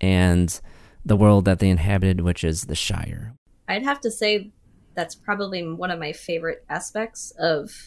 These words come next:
Speaker 2: the whole film and
Speaker 1: Mm-hmm.
Speaker 2: the story, and Samwise is my favorite character of
Speaker 1: <laughs>
Speaker 2: the entire, entire story.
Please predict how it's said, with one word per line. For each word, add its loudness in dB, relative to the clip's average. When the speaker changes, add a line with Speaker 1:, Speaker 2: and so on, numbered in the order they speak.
Speaker 2:
the -10
whole -6
film -6
and -6
Speaker 1:
Mm-hmm. -2
Speaker 2:
the -4
story, 0
and -10
Samwise -2
is -10
my -6
favorite -4
character -4
of 0
Speaker 1:
<laughs> 6
Speaker 2:
the 2
entire, 2
entire -2
story. -10